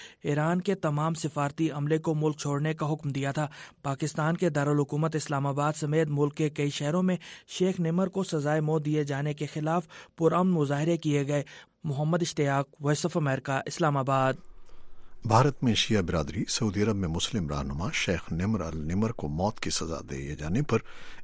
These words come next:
Speaker 2: احتجاج کر رہی ہے۔ بھارت میں بڑی مذہبی تنظیموں نے ملک میں پرامن احتجاج کی اپیل کی ہے۔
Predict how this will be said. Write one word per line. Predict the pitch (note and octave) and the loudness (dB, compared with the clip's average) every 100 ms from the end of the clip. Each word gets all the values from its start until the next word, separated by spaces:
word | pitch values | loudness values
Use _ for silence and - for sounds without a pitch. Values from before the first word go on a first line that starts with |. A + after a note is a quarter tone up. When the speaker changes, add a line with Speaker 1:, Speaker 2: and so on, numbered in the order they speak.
| - | 0
Speaker 2:
احتجاج | G#2+ G2+ F#2 D2+ - | 0 2 0 0 -2
کر | - | -6
رہی | - - - - | -6 -8 -8 -10
ہے۔ | - - - - - - - G#2 | -12 -16 -20 -20 -20 -20 -10 4
بھارت | A2+ D3 D#3+ D3 | 6 6 6 4
میں | A#2+ | 4
بڑی | A2+ C3 C3+ | 6 6 4
مذہبی | G#2 - G2+ G#2 | 2 2 0 0
تنظیموں | F#2 E2 G2+ B2 | 0 0 2 2
نے | A2+ | 2
ملک | D#2+ F#2 - D#2+ | 0 -2 -4 -4
میں | C#2+ - | -4 -2
پرامن | F#2 G#2 F#2+ - | 0 0 0 -4
احتجاج | - D#2+ D2 - | -2 -2 -2 -4
کی | - | -4
اپیل | G2 - - | -2 -4 -6
کی | - - | -6 -8
ہے۔ | - | -8